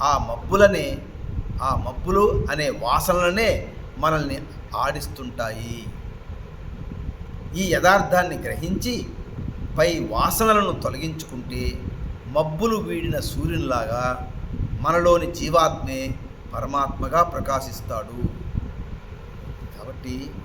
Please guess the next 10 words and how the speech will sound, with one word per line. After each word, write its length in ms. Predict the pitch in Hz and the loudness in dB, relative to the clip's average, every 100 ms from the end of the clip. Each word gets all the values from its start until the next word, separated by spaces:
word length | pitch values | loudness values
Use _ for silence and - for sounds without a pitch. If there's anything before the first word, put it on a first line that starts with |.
| 98 | -6
వాస్తవంగా 680 | 131 131 - 160 156 160 | -6 -6 -4 -2 -2 0
మనలో 300 | 156 147 147 | 0 0 0
పరమాత్మ 640 | 147 131 135 147 147 - 165 151 | 0 2 2 2 0 -2 -4 -4
ఎప్పుడూ 300 | 120 - 254 | -6 2 2
ఉన్నాడు, 440 | 269 277 - - - - - - - - - - - 117 | 4 6 6 4 -2 -8 -6 -6 -4 -8 -14 -16 -12 -2
ఆత్మగా 560 | 131 160 - 170 165 | 0 0 0 2 6
ఉన్నాడు. 540 | 170 - 151 - - - - - - - - | 6 4 2 0 -2 -8 -10 -14 -4 -2 0
బీజంగా 440 | 139 147 160 156 | -2 0 0 4
ఉన్నాడు. 680 | 147 135 131 113 - - - - - - - | 4 2 -2 -4 -2 -2 -2 -4 -8 -6 2
కానీ 260 | 147 147 | 2 2